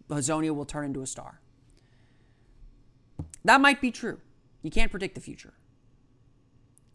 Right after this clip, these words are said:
But you gotta give Jeff Weltman and John Hammond some benefit of the doubt right now and give them the chance to make, to, to go out and make moves and maybe make a mistake or two. Hezonja declining that team option was probably a mistake. Not a killer mistake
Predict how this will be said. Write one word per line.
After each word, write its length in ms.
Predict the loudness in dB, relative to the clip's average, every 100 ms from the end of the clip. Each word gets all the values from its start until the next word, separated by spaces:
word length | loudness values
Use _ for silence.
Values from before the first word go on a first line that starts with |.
| -8 -2
But 180 | 0
you 60 | 4
gotta 220 | 4 4
give 260 | 2 -2 0
Jeff 240 | -4 0
Weltman 280 | 2 2 0
and 120 | -4
John 180 | -4 -6
Hammond 480 | -6 -8 -6 -8 -6
some 180 | -6 -2
benefit 320 | -2 -4 -8
of 60 |
the 60 | -8
doubt 240 | -8 -8
right 180 | -10 -14
now 240 | -16 -20 -20 _ _ -8
and 160 | -6 0
give 180 | 0
them 140 | 0 -2
the 60 |
chance 320 | -4 -6 -6 -8
to 100 | -4
make, 300 | -2 -4 -8 -12
to, 180 | -10 -10
to 180 | -8 -2
go 280 | 4 6
out 180 | 6 2
and 100 | 0
make 220 | 0 0
moves 480 | 0 0 -2 -8 -16 -20 -20 -20 _ -4
and 200 | 0 4
maybe 320 | 4 4 0
make 180 | -2 -4
a 60 |
mistake 340 | -6 -6 -8 -10
or 60 |
two. 160 | -16 -12 -4
Hezonja 560 | 2 2 2 0 -2 -6 -20 _ _ _ -20 -16
declining 400 | 6 8 8 6
that 140 | 0 -2
team 200 | -2 0
option 320 | 0 0 -6
was 120 | -6
probably 440 | -4 -2 0 0 -2
a 40 |
mistake. 480 | -2 -4 -6 -8 _ -20 -20 -20 _ _ 4
Not 160 | 8 8
a 40 |
killer 360 | 12 12 12 8
mistake 500 | 0 -4 -6 -10